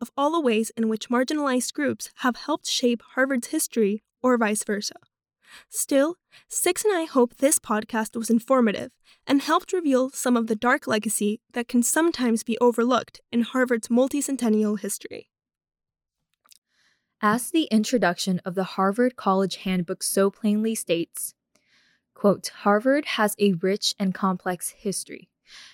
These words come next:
Speaker 2: Many of our graduate and faculty members, as scholars and citizens,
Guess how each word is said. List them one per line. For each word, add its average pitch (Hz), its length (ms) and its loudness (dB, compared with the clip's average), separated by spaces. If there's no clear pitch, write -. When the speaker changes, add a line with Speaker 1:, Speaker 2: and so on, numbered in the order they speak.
Speaker 2:
Many 208 320 4
of 262 120 -2
our 247 120 2
graduate 196 680 0
and 196 200 0
faculty 196 500 -2
members, 170 640 -2
as 185 120 -2
scholars 214 640 2
and 208 240 2
citizens, 170 760 -4